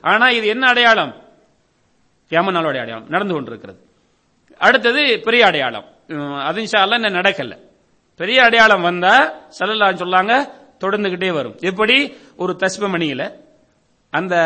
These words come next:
அந்த கயிறு அறுந்துட்டா எப்படி எல்லா மணிகளும் தொடர்ந்து வருமோ, அது மாதிரி ஒன்று வந்தா பிறகு வந்துகிட்டே இருக்குமா. அது இன்னும் வரல. அல்லாஹ் பாதுகாக்கணும். அதுக்கு முதல்ல நாங்க மூமின்களாக மரணிச்சிருதுக்கு. ஆ? ஹைர். இன்ஷா அல்லாஹ்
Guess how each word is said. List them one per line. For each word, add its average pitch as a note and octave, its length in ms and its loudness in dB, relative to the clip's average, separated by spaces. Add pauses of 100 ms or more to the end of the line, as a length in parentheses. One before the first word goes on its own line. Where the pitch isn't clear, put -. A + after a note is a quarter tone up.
(380)
அந்த D3+ 200 -6
கயிறு G#3 760 -2
அறுந்துட்டா A#3+ 580 0
எப்படி A#3 260 -4
எல்லா A#3+ 440 2
மணிகளும் A3+ 720 -4
தொடர்ந்து B3 420 -2
வருமோ, B3+ 560 0
அது G#3+ 240 0
மாதிரி B3 320 2
ஒன்று B3 240 0
வந்தா C4 260 0
பிறகு B3+ 340 0
வந்துகிட்டே C4 180 0
இருக்குமா. F#3 360 2 (180)
அது F#3 140 -2
இன்னும் G3 200 -2
வரல. F3+ 380 -2
அல்லாஹ் F3+ 240 -2
பாதுகாக்கணும். F3+ 680 -2 (180)
அதுக்கு G#3+ 340 -2
முதல்ல B3 260 2
நாங்க G#3+ 220 -2
மூமின்களாக G#3 520 0
மரணிச்சிருதுக்கு. F3+ 680 -4 (500)
ஆ? G3+ 260 -2 (280)
ஹைர். - 340 -2 (180)
இன்ஷா G3+ 220 -2
அல்லாஹ் G3+ 460 4